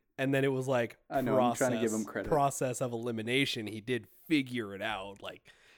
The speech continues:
Speaker 1: but there's not much to figure out there. Um, I mean, you're, <sighs> I, I feel your pain,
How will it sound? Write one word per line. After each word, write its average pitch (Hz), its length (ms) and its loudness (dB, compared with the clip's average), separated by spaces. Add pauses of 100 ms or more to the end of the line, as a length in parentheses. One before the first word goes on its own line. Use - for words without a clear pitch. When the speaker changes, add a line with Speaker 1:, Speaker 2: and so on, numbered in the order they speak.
(220)
Speaker 1:
but 120 100 -6
there's 131 160 2
not 131 220 2
much 139 300 0
to 123 100 -6
figure 117 380 0
out 139 260 2
there. 95 300 -8 (1120)
Um, 117 580 2 (720)
I 170 120 6
mean, 175 300 2
you're, 151 300 4
<sighs> - 800 -10
I, 156 200 2
I 165 100 4 (240)
feel 247 360 -2
your 175 200 2
pain, 151 640 -2